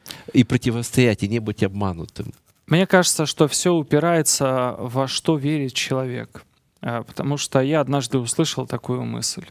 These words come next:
Speaker 2: "Я понимаю все, что вы мне говорите о Боге, я понимаю все, что вы говорите о Его делах, но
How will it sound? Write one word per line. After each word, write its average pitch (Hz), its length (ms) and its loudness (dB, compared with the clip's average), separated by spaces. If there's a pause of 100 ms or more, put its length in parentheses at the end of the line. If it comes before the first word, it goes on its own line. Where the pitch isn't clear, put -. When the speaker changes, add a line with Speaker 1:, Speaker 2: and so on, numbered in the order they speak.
(960)
Speaker 2:
"Я 170 220 4
понимаю 208 560 6
все, 214 240 2
что 202 220 6
вы 190 120 6
мне 190 160 2
говорите 175 640 2
о 160 240 2
Боге, 180 580 2 (720)
я 135 220 2
понимаю 170 500 2
все, 180 220 0
что 175 200 4
вы 165 120 2
говорите 160 460 0
о 147 100 2
Его 151 220 -2
делах, 143 580 -2
но 151 500 0